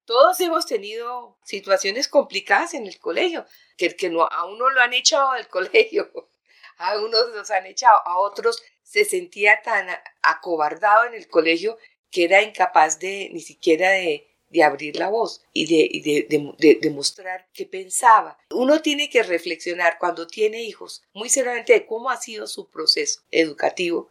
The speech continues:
y qué quiere cambiar. Muchas veces nuestros miedos los transmitimos a nuestros hijos porque hemos sido incapaces como papás de reflexionar sobre nuestros miedos.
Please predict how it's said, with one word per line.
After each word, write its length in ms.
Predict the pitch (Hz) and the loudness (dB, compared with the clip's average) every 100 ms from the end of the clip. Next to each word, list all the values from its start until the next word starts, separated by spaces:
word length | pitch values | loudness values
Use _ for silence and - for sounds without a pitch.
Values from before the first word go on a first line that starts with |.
| - | -18
y 160 | 170 | -8
qué 180 | - 180 | 0 0
quiere 300 | 220 202 175 | 4 2 2
cambiar. 380 | - 165 - - _ | -10 -14 -16 -20 _
Muchas 400 | 202 - 254 247 | -4 -2 -2 2
veces 320 | 220 - 214 | 2 2 -2
nuestros 420 | 208 170 160 151 | -4 -10 -10 -12
miedos 600 | 170 202 190 226 - _ _ | -10 -8 -6 -2 -2 _ _
los 260 | 175 175 - | -8 -6 -4
transmitimos 800 | 190 175 170 160 - 233 294 - | -6 -8 -16 -20 -20 -10 -6 -6
a 80 | 254 | -6
nuestros 380 | 214 - 175 196 | -10 -6 -6 -4
hijos 180 | 240 | -4
porque 380 | 247 247 160 170 185 | -4 -4 -4 -8 -10
hemos 260 | 196 226 | -10 -4
sido 340 | 247 240 226 - | -4 -2 -6 -2
incapaces 800 | 220 196 - 190 190 170 208 - | -2 -2 -6 -6 -4 -6 -10 -14
como 300 | 220 202 208 | -14 -14 -8
papás 460 | 214 - - - _ | -6 -4 -6 -8 _
de 180 | 180 180 | 2 2
reflexionar 680 | 175 170 165 - 156 143 | 0 -2 0 2 2 0
sobre 300 | - 160 175 165 | -4 -2 -2 -2
nuestros 400 | 135 - - - | -6 -4 -4 0
miedos. 500 | 285 247 - - | 0 0 -6 -10